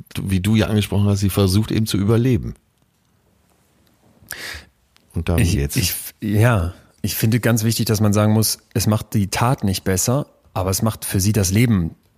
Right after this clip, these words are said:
Speaker 2: mit dieser Tat ja viel besser. Also ich finde, man ist immer so ganz schnell da drin, dass man Menschen mit psychischen Störungen und Problemen nicht versteht.
Speaker 1: Ja.
Speaker 2: Das ist ganz einfach.
Speaker 1: Ja.
Speaker 2: Ne? Da kannst du sagen, boah, ist ja völlig absurd und wie kann man so sein und, äh
Speaker 1: Und da kann sich keiner von frei machen, dass man, äh,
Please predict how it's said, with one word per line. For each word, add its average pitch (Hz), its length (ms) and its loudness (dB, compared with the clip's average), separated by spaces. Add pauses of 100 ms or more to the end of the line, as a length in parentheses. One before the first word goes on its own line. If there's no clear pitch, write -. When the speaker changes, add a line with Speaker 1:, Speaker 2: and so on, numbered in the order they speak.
(140)
Speaker 2:
mit 110 180 0
dieser 92 200 2
Tat - 280 -4
ja 82 80 -2
viel 92 240 -2
besser. - 400 -4 (760)
Also 107 200 0 (640)
ich 127 100 -2
finde, 143 220 2
man 127 140 0
ist 120 160 -4
immer 131 120 0
so 117 140 -2
ganz 147 280 -2
schnell 135 320 0
da 113 140 0
drin, 107 360 0 (760)
dass 117 180 0
man 113 140 2
Menschen 131 280 0
mit 113 120 -2
psychischen 127 480 -2
Störungen 113 540 0
und 98 100 -2
Problemen 110 460 2
nicht 123 240 0
versteht. - 580 -6
Speaker 1:
Ja. 92 180 2 (100)
Speaker 2:
Das 117 100 -2
ist - 20 -2
ganz 147 180 0
einfach. 110 320 -2
Speaker 1:
Ja. 95 120 4
Speaker 2:
Ne? - 60 -
Da - 20 2
kannst 107 180 -2
du 98 40 0
sagen, 87 120 -4
boah, - 200 -4
ist - 120 -6
ja - 80 -8
völlig 95 320 -4
absurd 87 400 -2
und 90 120 -8
wie 90 60 -6
kann - 200 -2
man 90 120 -4
so 82 100 -6
sein 87 360 -2
und, 80 260 -4
äh 69 280 -4 (680)
Speaker 1:
Und 110 240 0
da 113 60 2
kann 160 200 0
sich 165 160 2
keiner 151 240 2
von 131 160 2
frei 120 260 2
machen, 90 260 2
dass 98 180 0
man, 101 220 2
äh, 90 240 -4